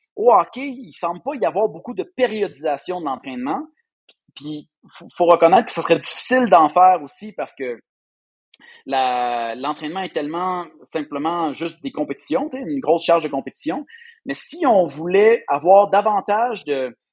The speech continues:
de variations dans la charge, on pourrait justement utiliser le morning skate pour essayer de réduire la charge dans cette, certaines semaines,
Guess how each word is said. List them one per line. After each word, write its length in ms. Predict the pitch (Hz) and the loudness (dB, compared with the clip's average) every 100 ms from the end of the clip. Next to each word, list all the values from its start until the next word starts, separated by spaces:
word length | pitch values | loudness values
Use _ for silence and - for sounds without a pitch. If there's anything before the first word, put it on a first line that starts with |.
| 127 | -10
de 80 | |
variations 1040 | 156 139 247 220 214 180 156 - 175 190 196 | -10 2 4 4 2 2 0 -4 -4 -2 0
dans 160 | 156 139 | -2 -2
la 120 | 123 | -4
charge, 560 | - 147 196 254 - _ _ | -2 -4 -4 -8 -14 _ _
on 140 | 147 151 | -10 -10
pourrait 320 | 143 147 226 | -8 -2 0
justement 300 | 214 151 160 | -2 -6 -8
utiliser 480 | 180 - 135 131 185 | -10 -12 -16 -6 -2
le 120 | 156 | -2
morning 380 | 143 156 147 131 | -2 -2 -2 -6
skate 320 | - 170 190 | -6 -4 -4
pour 140 | 143 | -4
essayer 180 | 143 165 | -8 -4
de 100 | 160 | -4
réduire 540 | 180 247 160 220 240 214 | -2 -2 -4 0 2 4
la 140 | 156 | 2
charge 240 | 170 175 | 2 2
dans 100 | 165 | 0
cette, 140 | 143 139 160 139 | -6 -10 -10 -10
certaines 300 | - 143 147 | -8 -10 -10
semaines, 420 | - 131 160 240 | -8 -6 -6 -8